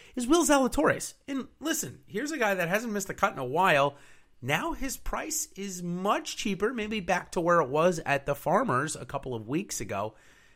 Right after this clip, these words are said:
And I think this golf course should set up really well for him. He's a guy that doesn't lose strokes off the tee. He just doesn't do it very rarely. And if he goes out and does that again this week, he's gonna set himself in good position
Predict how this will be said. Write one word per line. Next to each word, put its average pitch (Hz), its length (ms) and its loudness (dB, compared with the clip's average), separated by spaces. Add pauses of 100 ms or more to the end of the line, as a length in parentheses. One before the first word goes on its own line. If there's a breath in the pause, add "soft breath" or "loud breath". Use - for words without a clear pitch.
(100)
And 277 80 -6
I 277 60 -2
think 262 160 -4
this 302 160 0
golf - 240 2
course 269 180 -4
should 247 320 -2
set 196 280 0
up 175 240 -2
really 156 240 0
well 254 180 0
for 151 140 -6
him. 104 80 -6
He's 156 160 -6
a - 20 -6
guy 170 160 0
that 160 240 -12
doesn't 180 400 -4
lose 170 300 2
strokes 175 360 0
off 165 220 -4
the 160 80 -4
tee. 190 360 4 (200 loud breath)
He 165 100 -8
just 170 180 -4
doesn't 156 260 2
do 139 100 -2
it 95 160 -8
very 123 340 -2
rarely. 110 640 -2 (320 loud breath)
And 101 80 -18
if - 60 -16
he 113 80 -10
goes 117 300 2
out 120 140 4
and 107 100 -10
does 104 140 0
that 104 120 -2
again 101 300 -4
this 101 240 -6
week, 98 160 -6
he's 101 180 -10
gonna 95 160 -10
set - 280 -6
himself 107 500 -6
in 110 240 -8 (180)
good 139 320 2
position 160 500 -2